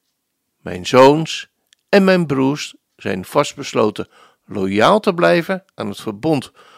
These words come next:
dat onze God met onze voorouders heeft gesloten." Daarop naderde een Hellenistische Jood het altaar om het offer te brengen. Maar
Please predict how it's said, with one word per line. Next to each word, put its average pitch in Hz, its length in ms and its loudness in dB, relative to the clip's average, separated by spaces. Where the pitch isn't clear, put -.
dat - 340 -14
onze 208 340 0
God - 380 -4
met - 240 -20
onze 143 320 -4
voorouders 127 680 -4
heeft 135 220 -8
gesloten." 107 580 -8
Daarop 147 640 2
naderde 127 640 -2
een 110 160 -6
Hellenistische 143 1000 -4
Jood 120 460 0
het - 140 -20
altaar 139 600 -2
om 110 140 -8
het - 140 -12
offer 139 300 -10
te 135 140 -12
brengen. 104 420 -8
Maar 135 460 0